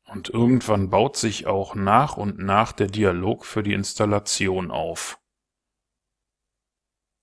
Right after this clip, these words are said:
Gott, ist das langsam.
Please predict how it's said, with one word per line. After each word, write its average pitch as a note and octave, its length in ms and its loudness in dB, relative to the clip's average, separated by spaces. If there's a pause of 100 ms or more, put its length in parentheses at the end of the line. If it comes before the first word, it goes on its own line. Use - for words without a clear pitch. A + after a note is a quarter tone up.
(1120)
Gott, - 260 -2
ist - 280 -2
das A#2 240 2
langsam. F#2+ 800 2